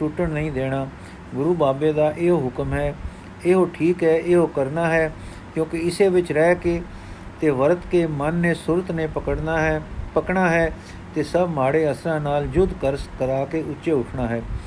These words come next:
ਭਾਂਡਿਆਂ ਵਿੱਚ ਪਾ ਕੇ ਪਕਾਏ ਫਲ ਮਿੱਠੇ ਨਹੀਂ ਹੁੰਦੇ, ਜਿੰਨੇ ਕਿ ਮੀਂਹ ਹਨੇਰੀਆਂ ਤੇ ਧੁੱਪਾਂ ਸਹਿ ਡਾਲੀਆਂ ਨਾਲ ਲੱਗੇ ਰਹਿ ਕੇ ਪੱਕੇ ਹੋਏ ਫਲ ਮਿੱਠੇ ਹੁੰਦੇ ਹਨ। ਗੁਰੂ ਬਾਬੇ ਦਾ ਫਰਮਾਨ ਸੱਚਾ ਤੇ ਸੁੱਚਾ ਹੈ। ਅਤੀਤ ਮਾਰਗ ਵਿੱਚ ਵੀ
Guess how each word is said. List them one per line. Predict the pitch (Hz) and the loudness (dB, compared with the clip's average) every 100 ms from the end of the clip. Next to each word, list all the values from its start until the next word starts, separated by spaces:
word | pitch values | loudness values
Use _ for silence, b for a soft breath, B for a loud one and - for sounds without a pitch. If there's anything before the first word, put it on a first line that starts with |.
| B B - - | B B -8 0
ਭਾਂਡਿਆਂ | 127 151 185 175 | 2 4 4 4
ਵਿੱਚ | 175 | 2
ਪਾ | - 147 151 | 2 2 2
ਕੇ | 165 | 0
ਪਕਾਏ | 156 143 143 151 160 | -2 0 4 4 4
ਫਲ | 160 156 | 2 2
ਮਿੱਠੇ | 143 151 170 156 | 0 -2 0 0
ਨਹੀਂ | 156 175 | 0 -2
ਹੁੰਦੇ, | 127 120 117 101 - B B B B 139 | -2 -2 -2 -4 -14 B B B B -4
ਜਿੰਨੇ | 147 175 180 | 0 2 2
ਕਿ | 175 | 2
ਮੀਂਹ | 147 180 185 156 | 0 2 2 2
ਹਨੇਰੀਆਂ | 147 151 165 160 | 2 2 2 0
ਤੇ | 170 | -2
ਧੁੱਪਾਂ | 131 120 - 160 165 B B B - - | -2 -4 0 0 -2 B B B -8 2
ਸਹਿ | 160 151 | 4 4
ਡਾਲੀਆਂ | 135 139 170 165 | 4 2 2 0
ਨਾਲ | 156 147 | 0 0
ਲੱਗੇ | 139 147 170 | -2 0 0
ਰਹਿ | 143 147 | 4 2
ਕੇ | 151 | 2
ਪੱਕੇ | 147 135 - 165 | -2 -4 -2 0
ਹੋਏ | 147 139 | 0 0
ਫਲ | 139 151 | 0 -2
ਮਿੱਠੇ | 139 123 160 | -2 -4 -2
ਹੁੰਦੇ | 131 123 131 | -2 -2 -4
ਹਨ। | 117 110 - B B B B - | -4 -6 -8 B B B B -6
ਗੁਰੂ | 143 156 | -4 2
ਬਾਬੇ | 147 147 180 | 2 4 4
ਦਾ | 175 160 | 4 2
ਫਰਮਾਨ | 151 139 139 160 | 0 -2 -2 -2
ਸੱਚਾ | 147 131 - 160 | -4 -6 0 0
ਤੇ | 160 | 0
ਸੁੱਚਾ | 143 123 113 139 | -4 -6 -4 -2
ਹੈ। | 120 117 - B B B - 131 | 0 -2 -6 B B B -8 -6
ਅਤੀਤ | 147 180 185 | 2 4 4
ਮਾਰਗ | 156 135 151 165 | 2 2 2 2
ਵਿੱਚ | 151 151 151 | -2 -4 0
ਵੀ | 160 | 0